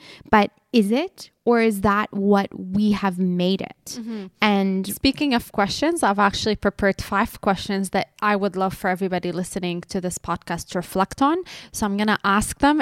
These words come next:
Speaker 2: and then we get to now explore that, because these questions are a gateway to the belief systems that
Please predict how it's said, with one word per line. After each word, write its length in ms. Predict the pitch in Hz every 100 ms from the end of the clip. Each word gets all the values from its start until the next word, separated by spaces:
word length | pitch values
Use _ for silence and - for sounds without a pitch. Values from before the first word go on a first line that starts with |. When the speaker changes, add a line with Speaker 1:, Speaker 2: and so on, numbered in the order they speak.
| -
Speaker 2:
and 240 | 220 196
then 380 | 190 190 190 185 -
we 300 | 196 226 233
get 360 | 190 202 - _
to 200 | - 196 185
now 180 | 185
explore 500 | 180 - - - 196
that, 240 | 185 170 170
because 300 | 185 208 180
these 240 | 220 226
questions 480 | - 220 - 214 202 -
are 100 | 190
a 80 | 180
gateway 500 | 175 202 233 - 330
to 140 | - 240
the 120 | 208
belief 320 | 196 190 214
systems 500 | - 214 - 208 190
that 160 | 196